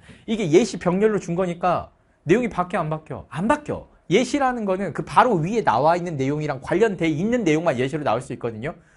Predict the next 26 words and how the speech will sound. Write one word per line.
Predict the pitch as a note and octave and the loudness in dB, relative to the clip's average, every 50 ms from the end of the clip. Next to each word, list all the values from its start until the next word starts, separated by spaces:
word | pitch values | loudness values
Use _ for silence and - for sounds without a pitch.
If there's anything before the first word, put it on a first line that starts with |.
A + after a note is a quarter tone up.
| _ _ _ - _ _ | _ _ _ -20 _ _
뜬금없이 | - E4+ E4+ E4+ D#4 D#4+ D#4 D#4 C4+ - - A#3 | -2 -2 -2 0 0 0 0 -2 -2 -4 -8 -6
이런 | F#3 - A#3+ G3 D#3+ | -4 -4 -2 0 2
예시 | D3+ F3 G#3 - G#3+ | 2 2 2 0 0
같은 | A3+ A3 A3 A3+ A3 G#3+ | 0 -2 -2 -2 -8 -4
것들이 | G#3 G#3 G#3 - G3 G3 G3+ A#3 C#4 C#4 _ _ _ _ _ _ _ _ - D3+ | -4 -4 -4 -2 -4 -4 -4 -4 -8 -10 _ _ _ _ _ _ _ _ 4 6
얘랑 | F3+ G3+ A3 B3 A3 - | 6 6 6 2 -2 -4
반대되는 | - - F3 F3+ G#3 G#3+ G3+ G#3+ G#3+ G3 | -4 -4 0 2 2 2 2 0 0 0
내용으로 | F3+ E3+ F3 F#3 F#3 F3+ F#3+ A3 C4 C#4 - _ _ _ _ - | 0 0 0 0 0 -2 -2 -4 -4 -6 -10 _ _ _ _ 0
벗도 | - G#3+ A#3 A#3 A3+ - C4 A3+ | 4 4 4 4 4 4 6 6
없고 | G#3+ G#3+ - A#3 | 6 6 4 0
하우레버도 | G#3+ - A#3+ C4+ C#4+ C#4+ C#4+ C4 C#4 A3 G#3+ | 2 2 4 4 4 4 4 2 2 2 2
없는데 | F3 F3 F#3 F#3+ F3 F#3 F#3+ | 0 0 -2 -2 -2 -4 -6
튀어나오는 | - - C4 C4+ C4 A#3 G#3+ G#3+ G3+ G3 | -4 -6 -4 0 2 2 2 2 0 -2
거는 | F#3+ G3 G3+ F#3+ | -2 -2 -4 -4
불가능하단 | - - F3 E3+ F#3+ F#3 F#3 E3+ D#3+ D3+ C#3+ C#3 | -6 -4 -2 -2 0 0 0 -2 -2 -2 -2 -4
말이야. | C3+ B2 C#3 D3 A2+ F2 - _ _ _ _ _ | -4 -4 -4 -6 -6 -8 -10 _ _ _ _ _
그러면 | - G#3+ G#3 G#3 G3+ F3+ | -2 0 0 0 0 -2
전체적인 | - F#3 F3+ F3+ G#3 F#3+ F3+ E3 | -2 -4 -2 -2 -2 -2 -4 -4
분량을 | - - E3+ F3+ F#3+ F#3+ F3+ | -2 0 0 0 2 0 0
놓고 | D3+ B2+ - B2 | -2 -4 -4 -4
봤을 | A#2+ A2 G#2 - - | -6 -6 -6 -6 -6
때 | C3+ A#2+ G2 | -6 -4 0
여기서부터 | - C3+ D3+ D#3 E3+ D#3 - D3 | 0 0 2 0 -2 -4 -2 -2
여기까지가 | A#2+ A#2 A#2 - B2+ A#2+ A#2+ A#2+ D3 G3 G3+ - _ _ _ - _ _ _ _ _ _ _ _ - _ _ _ _ _ _ | -2 -2 -2 -4 -6 -6 -4 -4 -6 -6 -8 -12 _ _ _ -20 _ _ _ _ _ _ _ _ -20 _ _ _ _ _ _
한 | - G3+ G#3+ G#3 | -6 -4 -2 0
지문에서 | G3+ G#3 G3 F3+ E3 C#3+ C#3 C#3 E3+ G3+ G#3 | 0 0 0 -2 -2 -4 -4 -4 -6 -8 -10